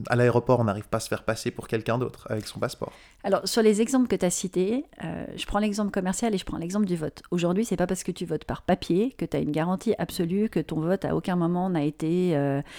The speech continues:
Speaker 2: euh, soit perdu, soit finalement sorti de son enveloppe et bidouillé. Enfin, tu ne peux pas garantir dans la chaîne,
Speaker 1: Mhm.
Speaker 2: euh, dans le processus de vote papier, euh, t'as un certain nombre d'éléments qui sont là et qui sont garants d'eux, mais enfin, euh,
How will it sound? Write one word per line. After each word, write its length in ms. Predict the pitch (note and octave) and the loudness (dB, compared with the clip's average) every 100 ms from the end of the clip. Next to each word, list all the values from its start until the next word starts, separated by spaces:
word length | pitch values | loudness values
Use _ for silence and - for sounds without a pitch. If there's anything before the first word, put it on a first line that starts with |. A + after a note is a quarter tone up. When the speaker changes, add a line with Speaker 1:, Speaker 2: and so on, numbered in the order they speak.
| - - - - | -16 -16 -20 -10
Speaker 2:
euh, 80 | C3+ | -6
soit 180 | - C#3+ | -2 0
perdu, 760 | C#3 D3 D#3+ G#3 G#3+ G#3+ G#3+ G3+ | 2 2 4 4 6 6 4 2
soit 240 | - E3+ | 0 0
finalement 460 | E3 D#3+ D3+ E3+ F3 | 0 -2 0 2 0
sorti 500 | - F3 - F3+ F3 | -2 -6 -4 -2 0
de 140 | D#3+ | 0
son 260 | D#3 E3 D#3+ | -2 0 2
enveloppe 520 | D#3+ E3+ E3 E3+ - | 4 6 6 4 2
et 180 | C#3 D3 | 0 2
bidouillé. 560 | D#3 E3 E3 E3 F#3+ G3+ | 0 0 0 2 2 2
Enfin, 220 | E3+ D#3+ | 0 -2
tu 180 | - F3+ | 0 0
ne 60 | |
peux 100 | D#3+ | 2
pas 160 | F3 E3 | 2 2
garantir 800 | E3 F3+ G3 G3 - G3+ B3+ E3+ | 6 6 4 0 0 2 4 4
dans 140 | D#3+ | 2
la 140 | D3+ D3+ | 2 0
chaîne, 520 | - - G3 C#4+ F3+ | 0 6 8 8 6
Speaker 1:
Mhm. 180 | D3 - - - - - _ - | 4 -2 -6 -20 -20 -20 _ -12
Speaker 2:
euh, 180 | - C#3 | -6 0
dans 140 | C#3+ | 0
le 60 | C#3+ | 2
processus 880 | - A#3 - A#3 - A3 G#3+ - | 6 4 6 0 2 0 0 0
de 120 | E3 F3 | 2 2
vote 280 | F3 E3 | 4 2
papier, 520 | - D#3 - F#3 A3+ D4 - - - - - | 0 -4 2 4 6 4 -4 -18 -20 -20 -12
euh, 280 | - - - D3 | -8 -8 -8 -4
t'as 160 | C3+ | 0
un 100 | C3+ | 0
certain 360 | C3 G3 G#3+ G3+ | 0 0 2 2
nombre 240 | G3 F#3+ | 2 0
d'éléments 460 | E3+ E3 E3+ E3+ E3 | 2 2 2 4 2
qui 160 | - D#3 | -2 -8
sont 240 | - D3+ | -2 0
là 300 | D#3 E3 D#3+ | 2 2 0
et 40 | |
qui 140 | D#3 - | -2 -10
sont 220 | - D#3 | -6 -2
garants 380 | D3+ D3 D3+ C#3+ | 0 0 2 2
d'eux, 280 | C#3+ F#3 A#3 | 4 4 4
mais 80 | |
enfin, 320 | C#3+ - G3+ - | 2 2 0 0
euh, 260 | D3 D3 | -6 -6